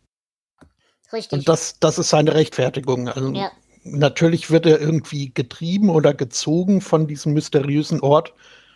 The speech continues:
Speaker 2: und dem dreigliedrigen, drei-, dreiläppigen Auge, das da irgendwie rumlungert.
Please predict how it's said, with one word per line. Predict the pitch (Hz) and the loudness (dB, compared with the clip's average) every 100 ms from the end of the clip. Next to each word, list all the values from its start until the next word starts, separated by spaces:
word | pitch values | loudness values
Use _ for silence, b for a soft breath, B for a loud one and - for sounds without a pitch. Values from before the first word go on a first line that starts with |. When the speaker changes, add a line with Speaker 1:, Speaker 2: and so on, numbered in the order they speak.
| b _ | b _
Speaker 2:
und | 143 143 127 131 135 | -2 -2 -2 -6 -2
dem | 131 131 120 | 0 0 0
dreigliedrigen, | - 139 139 143 139 147 139 135 127 120 | 0 0 0 -4 -4 0 0 0 -2 -6
drei-, | - 147 139 | -2 0 2
dreiläppigen | - 135 139 160 147 156 147 | 2 0 2 0 -2 -4 2
Auge, | 143 151 156 | 2 2 0
das | 147 - | -4 -8
da | - 139 | -2 0
irgendwie | 143 147 - 147 | 0 -4 -6 -6
rumlungert. | 143 151 147 156 156 156 147 | -2 0 0 2 4 2 0